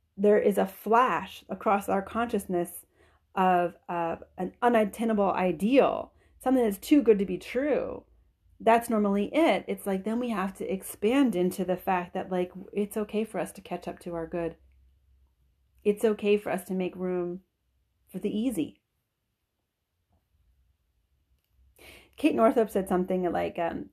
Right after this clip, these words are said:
"The way you secretly want to be doing something is the way you should be doing it."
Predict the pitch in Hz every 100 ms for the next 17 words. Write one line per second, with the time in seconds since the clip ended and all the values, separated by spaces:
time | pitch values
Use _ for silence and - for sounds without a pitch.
0 | _ 190 208 214 202 - 214 214 196 185
1 | 180 190 185 - _ - 196 196 190 190
2 | 190 196 196 202 185 180 180 175 170 160
3 | 165 156 156 151 151 147 -